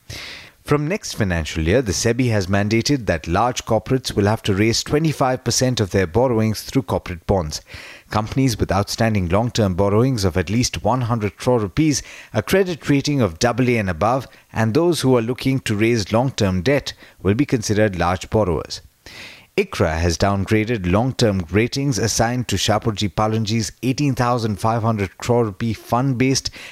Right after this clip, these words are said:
and non-fund-based bank facilities, citing muted sales and the weak performance of its real estate business. The group's rating was lowered to double A from double A plus previously.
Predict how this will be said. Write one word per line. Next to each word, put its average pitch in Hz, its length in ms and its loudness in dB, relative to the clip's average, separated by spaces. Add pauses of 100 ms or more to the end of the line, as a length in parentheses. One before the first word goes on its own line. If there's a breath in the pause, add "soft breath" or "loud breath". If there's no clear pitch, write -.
and 113 300 2
non-fund-based 110 920 0
bank 98 420 -4
facilities, 92 720 -2 (280 loud breath)
citing 120 460 0
muted 139 360 2
sales 131 460 2
and 117 400 -2
the 117 200 2
weak 156 320 -2
performance 104 540 0
of 98 240 0
its 90 200 0
real 90 180 2
estate 87 360 -2
business. 85 420 -2 (560 loud breath)
The 87 120 -2
group's 120 420 0
rating 139 340 2
was 92 240 0
lowered 123 400 4
to 107 220 2
double 135 400 0
A 113 180 4
from 87 340 0 (160)
double 107 300 0
A 98 80 0
plus - 480 -2
previously. - 640 -2